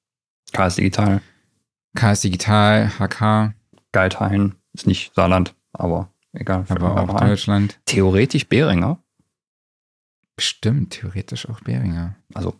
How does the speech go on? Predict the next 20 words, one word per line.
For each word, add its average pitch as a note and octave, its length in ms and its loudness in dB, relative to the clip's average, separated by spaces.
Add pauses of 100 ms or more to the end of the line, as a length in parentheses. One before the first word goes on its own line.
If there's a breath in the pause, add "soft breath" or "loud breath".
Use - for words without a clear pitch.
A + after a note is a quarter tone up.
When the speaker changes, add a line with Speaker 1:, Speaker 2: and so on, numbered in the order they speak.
(100)
Speaker 1:
vielleicht - 300 -4
jetzt G#2 160 0
grad - 180 0
nicht C3+ 160 2
mehr, F3+ 240 4
aber G#2+ 440 0
war F2 180 2
mal. E3 200 0 (720)
Speaker 2:
Ja. F2+ 280 -2 (720)
Ja, G#2 220 2
schaut D3 180 2
doch C#3 80 2
einfach C3+ 220 0
mal A#2+ 160 4
in G#2+ 60 4
der G#2 100 2
WhatsApp-Gruppe - 560 -2
da, F#2+ 180 0 (180)
äh, G2 120 2
vorbei. G2 580 0